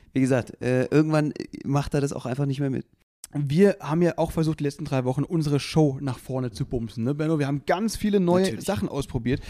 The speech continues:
Speaker 2: Unter anderem auch so Sachen, die, die so Richtung Jackass gehen, ne? Benno, was haben wir gemacht?
Speaker 1: Äh, wir haben einfach mal, äh, eine Keulen-Passing-Nummer gegen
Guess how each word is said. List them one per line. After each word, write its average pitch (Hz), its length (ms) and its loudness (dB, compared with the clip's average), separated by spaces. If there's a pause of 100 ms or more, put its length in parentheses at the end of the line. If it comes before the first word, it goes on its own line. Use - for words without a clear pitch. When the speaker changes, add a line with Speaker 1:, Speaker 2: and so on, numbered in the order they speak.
(180)
Speaker 2:
Unter 170 260 4
anderem 175 300 2
auch 190 180 -4
so 180 140 -2
Sachen, 165 240 0
die, 160 100 0
die 151 140 0
so 147 100 0
Richtung 175 300 -4
Jackass - 420 -2
gehen, 120 160 0
ne? 135 100 2
Benno, 147 240 0
was 135 220 -4
haben 170 140 0
wir 170 100 2
gemacht? 147 480 0 (360)
Speaker 1:
Äh, 123 180 2
wir 117 160 -6
haben 165 160 -2
einfach 139 240 -2
mal, 123 360 0
äh, 113 200 0
eine 113 240 0
Keulen-Passing-Nummer 147 1400 0
gegen 127 340 0